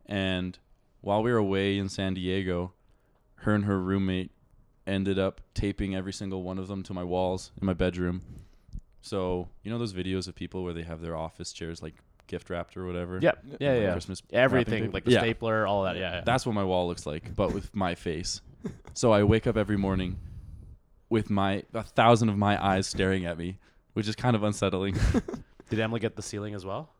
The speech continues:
Speaker 1: No, no, just,
Speaker 3: Mm.
Speaker 1: like, from, from
Speaker 2: Oh,
Speaker 1: bed to
Speaker 2: no.
Speaker 1: ceiling.
Speaker 3: So
Speaker 2: That's the
Speaker 3: that,
Speaker 2: money shot right
Speaker 3: so
Speaker 2: there.
Speaker 3: that's your,
Speaker 1: Yeah.
Speaker 3: that's your only solace, just looking up to the
Speaker 1: <laughs> And I
Speaker 3: ceiling.
Speaker 1: lost
Speaker 3: <laughs>
Speaker 1: odds to keep that up for the rest of the year.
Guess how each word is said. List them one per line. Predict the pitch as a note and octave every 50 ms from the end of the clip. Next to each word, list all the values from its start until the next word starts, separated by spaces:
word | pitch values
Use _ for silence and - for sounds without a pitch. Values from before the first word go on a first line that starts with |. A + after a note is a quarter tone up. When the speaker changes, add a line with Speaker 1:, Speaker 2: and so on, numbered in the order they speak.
| -
Speaker 1:
No, | A2+ A2 A2 G2 F#2+ F#2 F2+ F#2
no, | F#2+ F2 E2+ F2 E2+ F2 -
just, | - G#2 F#2+ - A2+
Speaker 3:
Mm. |
Speaker 1:
like, | G#2 F#2+ F#2 - - -
from, | - G#2 G2 F#2+ F#2+ - -
from | - A2 G2
Speaker 2:
Oh, | G#2 A2 G#2+ G2 G2 G2
Speaker 1:
bed | G2+
to | G2+
Speaker 2:
no. | G#2 G#2+ A2 A#2 A#2+ A#2+ A2+ G#2+ G2 E2+
Speaker 1:
ceiling. | E2+ F#2+ B2 C#3+ B2+ A2+ E2+
Speaker 3:
So | F#2
Speaker 2:
That's | - A#2+ B2+ C3+ - -
the | - C3
Speaker 3:
that, | C3+ C#3
Speaker 2:
money | C3 C#3 D3
shot | C3 - B2 G2+ F2+
right | F2+ G2
Speaker 3:
so | G2+ -
Speaker 2:
there. | - A2+ A2+
Speaker 3:
that's | B2 B2+ B2 B2+
your, | B2+ C3+ B2
Speaker 1:
Yeah. | - -
Speaker 3:
that's | B2+ B2+ B2 - -
your | B2+ B2+
only | B2 B2 A#2+ A#2
solace, | - - G#2+ A2 A2+ A2+ A2+ - -
just | - - A#2 A2 - -
looking | - A2 - - - A2+
up | G#2+ -
to | - D3+
the | C3 - - D#3+
Speaker 1:
<laughs> | - -
And | F#3 D#3+
I | D#3+ E3
Speaker 3:
ceiling. | C#3 C#3
Speaker 1:
lost | C#3+ D3 E3 D#3+ - -
Speaker 3:
<laughs> |
Speaker 1:
odds | - C3 C3+ C#3+ C#3+ C#3
to | - - C3+
keep | - - D3+ C#3+ -
that | B2+ B2 B2+ B2 C3+ -
up | - A#2+ A#2+ -
for | - - C3
the | B2 A#2
rest | A#2+ G#2+ - - C3
of | A#2 G2+
the | A#2 A2+
year. | A2+ A2+ C3 C#3+ B2 C#3